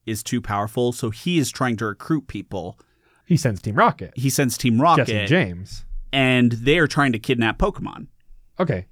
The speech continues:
Speaker 2: that's great. I like that.
Speaker 1: And so this is where we finally fight Team Rocket for the first time.
Speaker 2: And that's what finally, that sort of, like, bonds Tom Cruise with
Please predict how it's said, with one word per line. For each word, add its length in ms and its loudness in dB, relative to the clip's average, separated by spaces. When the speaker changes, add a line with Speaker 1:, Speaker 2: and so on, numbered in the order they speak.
Speaker 2:
that's 220 0
great. 340 -4
I 60 0
like 280 0
that. 100 -8
Speaker 1:
And 120 0
so 220 4
this 320 0
is 100 -4
where 200 4
we 120 0
finally 600 2
fight 400 -2
Team 200 2
Rocket 300 0
for 100 -10
the 80 -10
first 220 -12
time. 240 -12
Speaker 2:
And 100 -2
that's 200 2
what 120 0
finally, 720 4
that 180 4
sort 160 6
of, 80 6
like, 280 4
bonds 760 2
Tom 240 2
Cruise 520 4
with 500 0